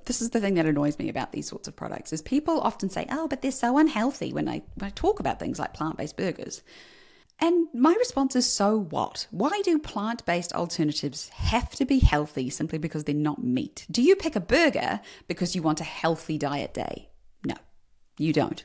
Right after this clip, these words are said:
Sometimes vegetarians want junk food too." Now, what about lab-grown meat? So animal protein for things like meat and milk that is grown and made entirely in labs. I know,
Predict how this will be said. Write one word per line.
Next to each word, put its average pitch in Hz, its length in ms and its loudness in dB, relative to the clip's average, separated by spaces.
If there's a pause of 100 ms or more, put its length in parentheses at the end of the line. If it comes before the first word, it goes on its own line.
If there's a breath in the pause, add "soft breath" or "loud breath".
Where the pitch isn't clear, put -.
(200)
Sometimes 302 560 0
vegetarians 202 800 -2
want 185 160 -8
junk 175 240 -6
food 151 240 -6
too." - 180 -8 (520)
Now, 330 300 6
what 208 120 -2
about 453 220 0
lab-grown 285 680 6
meat? - 260 -4
So 190 140 -2
animal 269 300 6
protein 151 480 0
for 156 80 -10
things 175 220 -2
like - 120 0
meat 302 160 2
and 220 100 0
milk 156 260 2
that 156 120 0
is 147 140 0 (160)
grown 196 520 2
and 151 200 0
made 190 320 2
entirely 160 500 0
in 156 100 0
labs. - 480 -6
I 139 80 -6
know, 135 380 -4